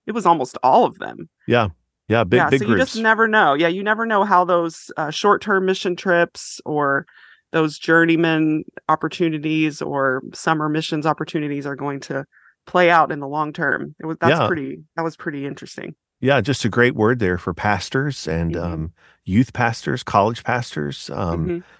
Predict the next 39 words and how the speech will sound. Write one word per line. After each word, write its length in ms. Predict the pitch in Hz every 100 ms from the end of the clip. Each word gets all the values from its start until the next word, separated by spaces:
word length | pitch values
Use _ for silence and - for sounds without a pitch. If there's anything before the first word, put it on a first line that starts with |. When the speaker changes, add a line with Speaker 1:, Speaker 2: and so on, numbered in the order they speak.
| _ -
Speaker 2:
uh, 160 | 87
Sunday 280 | 80 113 123
school 240 | 120 143 131
teachers 520 | 135 - 147 139 -
to, 120 | -
to 180 | - -
be 280 | 117 131 143 _ _ _
helping 400 | - 147 156 147
students 640 | - - 147 160 - - -
to 160 | 101
think 300 | - 117 -
about 260 | 117 104 -
those 220 | 101 98
short-term 600 | - 117 135 - 131 131
opportunities 800 | 131 117 120 - 120 101 95 90
when, 280 | - 101 95 - - _ -
uh, 220 | 92 85
when, 160 | 85 -
when 180 | 98
they're 240 | 95 92 87
younger 480 | 87 107 120 147 - _ _ -
and, 380 | 82 82 85
um, 220 | - 85 80
they, 160 | 90
they 200 | 85 90
have 200 | 98 92
the 100 | 90
flexibility 800 | - 113 101 - 85 98 113 113
and 160 | 95 69
freedom 340 | - 113 123
to 80 | 104
go 180 | 90 92
on 120 | 127
some 180 | - 123
of 40 |
those 140 | 120 117
short-term 640 | - 127 - 120 117 113
mission 280 | 113 113 120
opportunities, 600 | 117 - 117 127 131 160